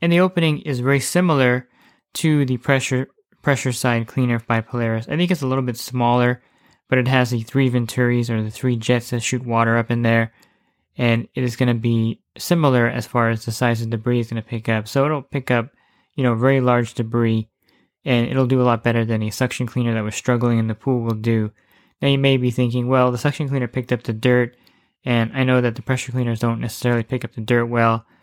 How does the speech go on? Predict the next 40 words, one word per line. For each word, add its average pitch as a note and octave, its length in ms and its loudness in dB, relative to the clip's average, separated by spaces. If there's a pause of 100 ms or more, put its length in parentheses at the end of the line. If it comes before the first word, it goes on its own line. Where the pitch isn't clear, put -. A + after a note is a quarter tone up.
(200)
but C#3 120 -4
Polaris D#3+ 320 2
does C#3 260 0
have A#2+ 200 0
a A2+ 80 -2
fine A#2 380 0
mesh A2+ 320 -4
bag G#2+ 380 2 (520)
for B2+ 160 -2
the A2+ 100 -2
Polaris A#2 600 0
three C3+ 240 0
eighty, A#2+ 500 2 (240)
and D3 80 -2
you D3 60 0
can D3+ 100 0
use D3+ 200 2
that C3 180 0
bag A#2 260 2
for - 140 -8
the A2 100 -4
three A#2+ 200 -4
sixty - 440 -6
also. G#2+ 600 -2 (440)
And B2 180 2
I C3 100 0
think F#3 140 0
it's E3 120 0
rated C3 240 2
for A#2 140 0
a G#2+ 80 2
hundred B2 180 -2
microns, A#2 640 -2
but B2 140 0
I C3+ 120 2
think G3 180 0
it F3 120 -2
picks - 220 -4
up A#2+ 140 0 (100)
dirt A#2 300 0